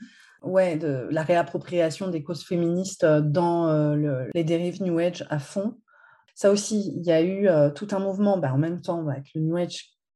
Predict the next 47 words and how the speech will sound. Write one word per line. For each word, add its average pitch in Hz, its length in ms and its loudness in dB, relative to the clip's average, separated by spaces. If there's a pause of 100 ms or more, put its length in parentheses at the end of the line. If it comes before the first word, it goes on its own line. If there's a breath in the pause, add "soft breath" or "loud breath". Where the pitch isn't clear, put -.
(120)
qui - 100 0
a 147 40 6
émergé, 165 640 2 (240)
c'était 165 360 -4
le 170 60 0
mouvement 165 400 2
des, 143 460 2
des 143 160 -2
goddesses. 170 720 0 (300 soft breath)
Et 175 60 -4
c'est - 140 -2
marrant 214 300 4
parce 214 180 0
que - 100 -2
là, 202 140 4
en 220 120 6
fait, 277 240 -2
on 185 120 -2
a 170 60 0
une 170 160 -2
espèce 214 440 0
de 156 100 -2
retour. 220 680 -2 (880 soft breath)
C'est, - 240 -12
c'est - 160 -6
vraiment 156 320 0
marrant, 170 320 -2
quoi. 135 320 -6
Il 156 60 -4
y, - 120 -4
il 185 60 -4
y 185 60 2
a 180 180 4
une 180 120 0
sorte 233 200 -2
de 175 60 2
retour 208 680 2
de, 151 220 -4
de 147 200 -2
mode, 180 420 2
en 139 140 -2
fait, 139 240 -8
hein. 175 120 -6
C'est 160 240 -6
que 180 140 -6
des 170 160 -2
boucles, 226 360 -4